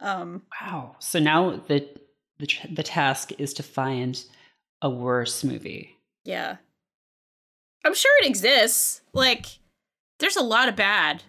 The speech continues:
Speaker 1: out there. There's a lot of, like, truly awful things. So, yeah. <sighs> Yep. It's, oof, oof. I, I, like, okay. Aesthetically speaking, like,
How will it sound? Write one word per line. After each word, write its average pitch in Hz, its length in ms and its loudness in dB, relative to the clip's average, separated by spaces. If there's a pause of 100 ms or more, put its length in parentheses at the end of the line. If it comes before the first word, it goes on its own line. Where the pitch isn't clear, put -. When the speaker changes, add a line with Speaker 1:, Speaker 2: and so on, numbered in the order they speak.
(120)
Speaker 1:
out 175 200 -2
there. 139 400 -8
There's 233 160 -6
a - 20 0
lot 302 160 4
of, 302 60 0
like, 196 140 -2
truly 214 440 -4
awful 160 320 -4
things. - 380 -12
So, 175 420 -4 (1800)
yeah. 202 420 0
<sighs> - 40 -4 (360)
Yep. 330 280 2 (320)
It's, 254 360 -8 (100)
oof, - 560 -10 (160)
oof. - 320 -6 (640)
I, 302 200 -4
I, 247 160 -8 (560)
like, 339 220 0 (560)
okay. 202 380 0 (1800)
Aesthetically 285 500 0
speaking, 233 640 0
like, 214 240 0